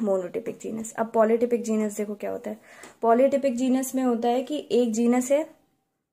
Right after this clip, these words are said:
इसके पास more than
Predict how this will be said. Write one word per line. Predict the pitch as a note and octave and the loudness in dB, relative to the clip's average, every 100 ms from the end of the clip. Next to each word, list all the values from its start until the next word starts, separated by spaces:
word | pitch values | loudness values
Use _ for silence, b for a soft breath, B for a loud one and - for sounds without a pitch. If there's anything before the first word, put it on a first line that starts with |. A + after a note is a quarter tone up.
| _ _ _ _ _ _ _ _ _ _ _ _ _ _ _ _ - | _ _ _ _ _ _ _ _ _ _ _ _ _ _ _ _ -12
इसके | A#3+ B3 | -6 -4
पास | A#3+ A3+ - | -2 -4 -2
more | A3 A3 A#3 A#3+ | 2 4 2 2
than | A3 A#3 | 0 0